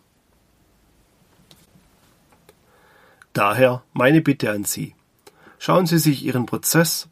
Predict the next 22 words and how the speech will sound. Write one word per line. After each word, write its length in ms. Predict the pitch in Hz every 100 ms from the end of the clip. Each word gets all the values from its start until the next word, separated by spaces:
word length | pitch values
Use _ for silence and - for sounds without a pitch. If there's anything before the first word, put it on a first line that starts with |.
| _
zur 160 | - 139
Erstellung 380 | - 165 160
der 100 | 127
Risikobeurteilung 600 | 113 139 160 139 139 131
regelmäßig 680 | 127 113 110 107 104 - 156
an 240 | 131 151 160 _ _ _ _ _ _ - - -
und 120 | 165
sprechen 360 | 160 165 160 165
Sie 140 | 160
auch 300 | 117 117 - _ _ - -
mit 240 | 127 117 -
demjenigen, 880 | 127 156 160 156 156 151 151 160 165 -
der 120 | 123
die 100 | 139
Informationen 720 | 135 135 127 120 110 113 113
in 160 | 127
die 120 | 113 110
Anleitung 440 | 107 110 110 127
überführt. 560 | 131 147 - 110 - _ _ _ _ - - -
Egal 360 | 147 143 131
ob 120 | 131
Konstrukteur, 800 | - 165 170 175 160 - 156 156